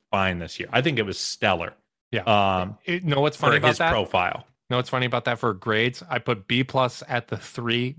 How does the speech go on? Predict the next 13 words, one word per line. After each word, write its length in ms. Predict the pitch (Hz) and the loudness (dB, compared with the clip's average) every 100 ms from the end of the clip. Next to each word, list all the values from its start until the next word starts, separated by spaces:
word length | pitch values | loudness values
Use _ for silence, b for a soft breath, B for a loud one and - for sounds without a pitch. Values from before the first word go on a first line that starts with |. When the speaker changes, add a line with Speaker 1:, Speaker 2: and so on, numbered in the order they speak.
| 104 | -6
Speaker 2:
B 240 | 120 110 110 | -2 0 0
at 160 | 101 | 0
the 80 | 101 | -6
four. 460 | - 110 95 - _ _ _ | -4 -4 -4 -10 _ _ _
I, 300 | 120 120 117 | -4 -2 -2
I 40 | |
didn't, 340 | 120 127 131 - | 0 0 0 -2
I 140 | 120 | -4
didn't, 280 | 123 123 B B B B | -2 -6 B B B B
I, 120 | 120 | -2
at 260 | 120 127 131 | -2 -2 -2
the 60 | 135 | -4
four, 580 | - 151 175 196 190 | -2 0 2 2 -2